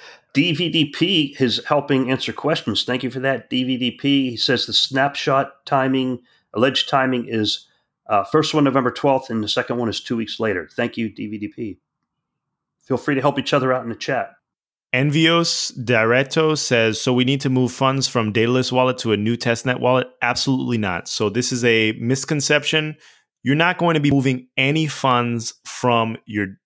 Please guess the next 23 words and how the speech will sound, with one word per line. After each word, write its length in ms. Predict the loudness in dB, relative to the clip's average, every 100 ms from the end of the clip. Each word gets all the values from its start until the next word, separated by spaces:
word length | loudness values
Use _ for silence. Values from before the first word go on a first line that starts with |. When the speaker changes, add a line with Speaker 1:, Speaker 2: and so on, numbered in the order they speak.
| 0
Speaker 2:
Daedalus 440 | 2 4 2 2
main 240 | 0 0 2
wallet 300 | 2 0 -4 _
to 220 | -4 0
the 100 | 0
testnet 480 | 0 0 -2 -4 -6
wallet. 280 | -6 -6 -8 _ -20 -20 -20 _
Let 100 | 2
me 80 | 2
give 180 | 2 2
you 80 | 2
an 80 | 2
example. 560 | 0 -2 -2 -6 -18 _ _ _ _
Say 280 | -2 2 4
you 200 | 4 4
hold 500 | 4 2 0 -4 0
one 380 | 2 2 0
thousand 480 | 0 2 2 0 -2
ada 380 | -2 -2 -4 -8 _
in 140 | -4 -2
your 120 | 0
main 280 | 0 0 0
wallet. 300 | -4 -4